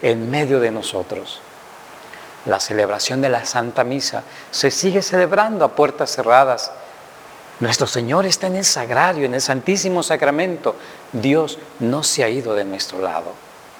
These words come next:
Pidamos que abra nuestros oídos, que nos suelte la traba de la lengua para alabar y bendecir su nombre, que nos quite la ceguera del egoísmo, de la soberbia,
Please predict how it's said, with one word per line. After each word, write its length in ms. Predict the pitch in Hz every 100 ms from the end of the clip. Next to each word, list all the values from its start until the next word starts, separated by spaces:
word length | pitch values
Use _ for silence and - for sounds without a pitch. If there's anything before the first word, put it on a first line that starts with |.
| - - -
Pidamos 500 | 131 127 147 160 -
que 140 | -
abra 240 | 127 139
nuestros 560 | 139 139 131 - 127 -
oídos, 580 | 127 147 127 95 - - - - - - - - - - - - - - - - - -
que 520 | - 135 147 - - -
nos 240 | 151 151
suelte 400 | - 208 208 185
la 220 | 175 160
traba 260 | 165 170 175
de 120 | 160
la 120 | 139
lengua 320 | 131 170 175
para 280 | 170 180 135
alabar 500 | 127 117 123 156 190
y 100 | 190
bendecir 480 | 160 139 123 - 139
su 180 | 123 131
nombre, 440 | 123 131 123 98 - - - - - - -
que 140 | 135
nos 260 | 110 104 -
quite 400 | - 147 147 139
la 160 | 127
ceguera 640 | 131 - 120 127 131 101 101 - - - - -
del 200 | 113 110
egoísmo, 640 | 110 104 110 131 131 120 117
de 80 | 110
la 100 | 101
soberbia, 640 | - 101 127 135 120 101